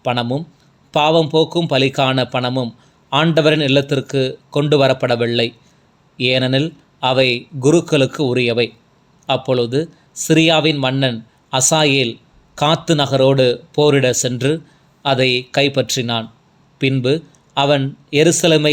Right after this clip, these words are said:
தாக்கும் நோக்கில் புறப்பட்டு வந்தான். எனவே யூதாவின் அரசர் யோவாசு தம் முன்னோர்களாகிய யூதாவின் அரசர்கள் யோசபாத்து, யோராம், அகசியா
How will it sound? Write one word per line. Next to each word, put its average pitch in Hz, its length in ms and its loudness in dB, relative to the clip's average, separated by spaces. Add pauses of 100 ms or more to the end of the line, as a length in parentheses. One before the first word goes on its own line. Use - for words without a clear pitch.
தாக்கும் 139 460 -2 (100)
நோக்கில் 127 520 -2 (380)
புறப்பட்டு 151 480 2
வந்தான். 117 400 -4 (800)
எனவே 135 380 2 (440)
யூதாவின் 156 540 4
அரசர் 139 540 -2 (260)
யோவாசு 135 560 0 (560)
தம் 151 160 2
முன்னோர்களாகிய 147 800 2 (380)
யூதாவின் 156 560 2
அரசர்கள் 135 640 0 (460)
யோசபாத்து, 135 720 0 (420)
யோராம், 139 580 2 (340)
அகசியா 147 600 0